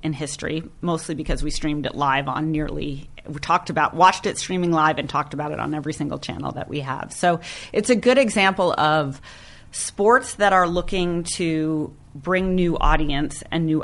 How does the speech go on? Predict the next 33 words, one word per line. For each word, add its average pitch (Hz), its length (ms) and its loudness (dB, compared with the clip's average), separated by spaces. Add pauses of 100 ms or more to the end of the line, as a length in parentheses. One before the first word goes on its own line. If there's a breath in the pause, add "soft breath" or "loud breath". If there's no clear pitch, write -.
eyeballs 143 580 -2
to 156 140 -6
that 147 240 -4
sport 143 560 -6
are 156 100 -2
coming 156 320 -2
to 151 100 -10
Barstool 139 440 -2
Sports - 460 -4
to 156 120 -6
help 147 280 0
them 147 180 -2
do 147 140 -4
that 135 300 -4
because 160 540 -2
we 156 80 0
have 139 220 -4
such - 360 -4
a 151 60 -6
plug 143 540 -4 (480 loud breath)
into 160 400 0
young 156 320 2
audiences 143 760 -4
and 151 160 -4
our 147 160 -6
engagement 156 580 -2
with 143 120 -6
those 147 220 -2
audiences 147 580 -4
is 123 100 -12
off 139 220 -2
the - 80 -4
charts. - 480 -6